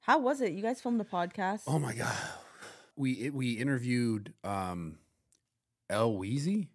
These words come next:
Speaker 2: and, uh, it was interesting, actually. Like, I never, I never, <laughs> honestly.
Speaker 1: Was she cool?
Speaker 2: <laughs> Yeah, she was cool.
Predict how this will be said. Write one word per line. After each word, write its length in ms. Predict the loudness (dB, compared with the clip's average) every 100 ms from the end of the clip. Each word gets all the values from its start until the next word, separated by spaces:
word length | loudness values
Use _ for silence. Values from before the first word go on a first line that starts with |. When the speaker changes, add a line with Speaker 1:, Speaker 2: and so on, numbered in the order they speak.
| _ _
Speaker 2:
and, 320 | 0 2 4 4
uh, 400 | 4 2 0 -4 -10 2
it 80 |
was 140 | 4 6
interesting, 600 | 4 0 -4 -8 -8 -4
actually. 540 | -2 -2 -4 -8 -10 -14 _ -20 _ _ _ _ -6
Like, 100 | -2
I 60 | 2
never, 400 | 2 2 0 -2 _ _ _ _ _ _
I 80 | -4
never, 320 | -2 -2 -6 -8 _ _ _
<laughs> 600 | -10 -10 -14 _ _ _
honestly. 560 | -10 -8 -6 -4 -4 -8 -12 _ _ _ _ -10
Speaker 1:
Was 100 | -6
she 120 | -4
cool? 320 | 0 0 0 -4
Speaker 2:
<laughs> 40 | _ _ -8
Yeah, 60 | -8
she 140 | -8 -20
was 100 | -18
cool. 160 | -18